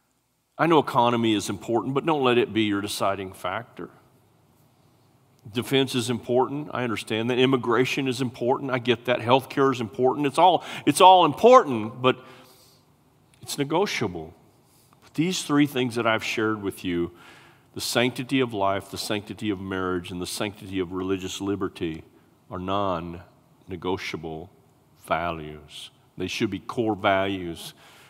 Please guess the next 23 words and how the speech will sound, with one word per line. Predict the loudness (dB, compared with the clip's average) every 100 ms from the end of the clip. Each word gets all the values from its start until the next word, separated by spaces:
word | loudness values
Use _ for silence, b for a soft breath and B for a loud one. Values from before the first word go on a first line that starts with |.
| b
for | -12 -8
every | -2 -2 -2
believer | -6 -6 -4 -4 -4 -4 -6 -6
of | -8
Jesus | -10 -10 -10 -12 -16
Christ. | -10 -10 -10 -16 -18 _ b b b b b b _ _ _ _ _
This | -10 -8
is | -8
Rick | 0 0 0
speaking | -6 -4 -4 -6 -8 -6
right | -6 -4
now, | -2 -2
but | 0 0
I | 0
wonder | 0 -2 -2 -4
how | 0 -2
a |
person | 0 -2 -2 -10
can | -8 -8 -8
call | -4 -2 -2
themselves | -4 -8 -8 -8 -8 -10
a | -14
Christian | -10 -8 -8 -10 -10